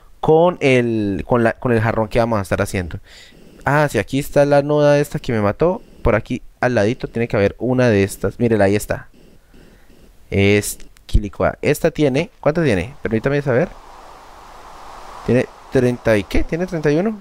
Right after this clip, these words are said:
Y se agarra a llover. Tiene treinta y uno y cincuenta y siete de agua. Yo creo que sí va a ser propio para eso. Entonces, ¿qué es lo que vamos a hacer? Detállense esta, pues, parceros. Eh, la noda,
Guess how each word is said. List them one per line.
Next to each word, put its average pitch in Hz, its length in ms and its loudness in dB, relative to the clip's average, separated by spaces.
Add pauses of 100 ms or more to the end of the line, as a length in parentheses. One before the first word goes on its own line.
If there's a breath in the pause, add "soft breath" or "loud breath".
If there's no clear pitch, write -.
(120)
Y 127 40 -12
se 120 60 -2
agarra 98 220 0
a - 20 0
llover. 107 280 2 (1200 loud breath)
Tiene 135 220 2
treinta 123 400 0
y 120 120 0
uno 151 460 2 (720)
y 147 200 2
cincuenta 117 460 -2
y 104 40 -2
siete 113 240 0
de 110 100 6
agua. 85 220 0
Yo 107 100 -4
creo 135 160 -2
que 113 120 0
sí 117 140 0
va 110 80 6
a 107 40 -2
ser 127 140 0
propio - 420 -2
para 95 180 0
eso. - 140 -6
Entonces, 170 200 -2
¿qué - 60 2
es 214 40 2
lo 196 60 0
que 190 100 0
vamos 175 120 2
a 127 40 0
hacer? 110 180 -2 (560)
Detállense 208 420 2
esta, 170 180 2
pues, 175 120 -2
parceros. 104 540 -4 (800 loud breath)
Eh, 165 600 2 (1300)
la 139 220 2
noda, 156 680 2